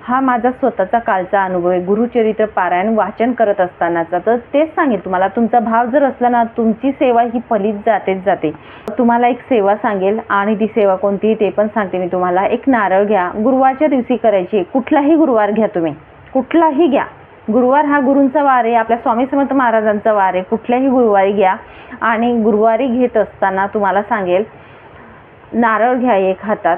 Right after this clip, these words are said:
आपल्या देवघरासमोर बसायचं आहे, खाली चटई टाका, बसा, दिवा प्रज्वलित करायचा, तेलाचा तुपाचा कुठलाही असू द्यात,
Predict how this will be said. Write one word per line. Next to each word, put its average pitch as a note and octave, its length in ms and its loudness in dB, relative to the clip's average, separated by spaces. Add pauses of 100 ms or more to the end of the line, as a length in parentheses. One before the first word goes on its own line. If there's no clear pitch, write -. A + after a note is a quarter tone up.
(120)
आपल्या A3+ 260 -2
देवघरासमोर G#3 840 0
बसायचं G#3 580 -2
आहे, G#3+ 440 -2 (120)
खाली A3 240 -2
चटई G#3+ 380 0
टाका, G#3+ 420 -2 (460)
बसा, G#3 480 -2 (180)
दिवा G#3+ 400 2
प्रज्वलित G#3 500 0 (140)
करायचा, F#3 560 0 (280)
तेलाचा A#3 420 0
तुपाचा B3+ 400 -2
कुठलाही A3+ 380 0
असू G#3 220 -2
द्यात, E3 180 0